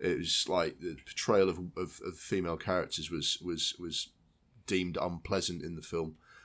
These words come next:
Um, although, uh, generally speaking, Dahl's adult characters are always kind of given a bit of a, a hiding, and he has, he has, you know, he has some very sympathetic female characters in some of his other stories. Retrospectively, he's been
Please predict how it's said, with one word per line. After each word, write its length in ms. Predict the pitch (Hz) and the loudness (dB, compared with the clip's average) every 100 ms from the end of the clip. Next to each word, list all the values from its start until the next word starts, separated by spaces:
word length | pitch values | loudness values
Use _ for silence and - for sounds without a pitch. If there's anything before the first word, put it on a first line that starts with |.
| - _ - | -20 _ 0
Um, 380 | 95 90 90 - - | 2 4 0 -4 0
although, 440 | 113 117 113 110 - - | 4 8 8 8 0 -6
uh, 180 | - 107 | -4 -2
generally 440 | 139 147 123 101 | 4 6 8 6
speaking, 600 | 90 - 107 95 92 85 80 | 4 4 2 0 -2 -4 0
Dahl's 680 | 104 90 87 85 82 - - - - - | 4 6 6 2 -2 -6 -8 -14 -18 -2
adult 320 | 92 92 78 | 2 2 0
characters 400 | 95 90 - 87 | 0 0 0 -4
are 100 | 85 | -2
always 280 | 87 78 - | 0 0 -2
kind 180 | 87 78 | -2 -4
of 80 | 76 | -2
given 180 | 78 | -4
a 60 | 76 | -2
bit 140 | 78 | -4
of 80 | 76 | -2
a, 80 | 76 76 - - _ _ _ _ _ _ - - | -4 -8 -18 -20 _ _ _ _ _ _ -10 -6
a 80 | |
hiding, 460 | - 95 90 87 80 | 0 4 4 2 -4
and 80 | 90 | 0
he 80 | 95 | 6
has, 300 | 101 92 - - - - | 6 6 0 -10 -20 -4
he 60 | 107 | 2
has, 240 | 110 - | 2 2
you 100 | - | 2
know, 60 | 95 | 2
he 100 | 92 | 4
has 140 | 101 | 2
some 180 | - 92 | 2 2
very 160 | 92 80 | 0 2
sympathetic 600 | - 92 90 92 - - | 0 0 0 -2 -2 -4
female 240 | 87 82 | -4 -4
characters 300 | - 85 - | -2 -4 -2
in 40 | 82 | -4
some 120 | 90 | -4
of 80 | 80 | -4
his 80 | 85 | -2
other 160 | 85 | -2
stories. 320 | 78 - 73 - - - - - - | -2 -2 -4 -8 -14 -14 -14 -12 2
Retrospectively, 1000 | 170 185 185 - 175 - 127 104 87 | 4 6 6 6 4 2 0 2 2
he's 200 | 80 98 | 2 -2
been 300 | - 104 98 | 2 2 2